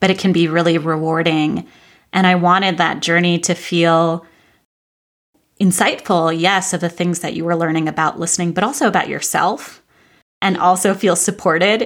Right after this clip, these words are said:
in that journey. And so I think the illustrations help in that way of kind of breaking up the information,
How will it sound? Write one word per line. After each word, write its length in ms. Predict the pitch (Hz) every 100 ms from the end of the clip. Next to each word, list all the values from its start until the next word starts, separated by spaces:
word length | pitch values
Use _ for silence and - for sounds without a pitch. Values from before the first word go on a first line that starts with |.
| -
in 140 | 240 233
that 220 | 240 226
journey. 560 | 226 233 233 240 254 - - _ _ -
And 100 | 185
so 80 |
I 80 | 202
think 220 | 202 214
the 120 | 220 -
illustrations 960 | 185 196 - 165 175 180 170 165 - -
help 380 | - 165 165 -
in 160 | - 180
that 240 | 156 160
way 320 | 165 160 160 160
of 140 | 165
kind 180 | - 180
of 160 | 151 -
breaking 380 | 175 175 170
up 200 | 165 165 -
the 100 | 170
information, 720 | 175 175 175 170 - 170